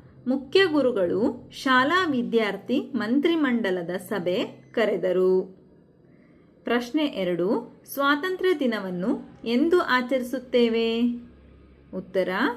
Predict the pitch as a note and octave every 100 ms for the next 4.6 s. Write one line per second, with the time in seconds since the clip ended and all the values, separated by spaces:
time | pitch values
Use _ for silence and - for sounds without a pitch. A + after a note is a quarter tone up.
0 | - - B3 B3 E4 D#4+ D#4+ C4 A#3+ G#3+
1 | F#3+ F3 G#3+ B4+ B4+ - - A#3+ F4 G4+
2 | - A3+ F#3+ A3+ D4 D4+ A#3+ F3 F3 F4
3 | - - - A3 A3+ G#3+ - - E4+ -
4 | G#3+ F#3+ F3+ F#3+ F#3+ F#3+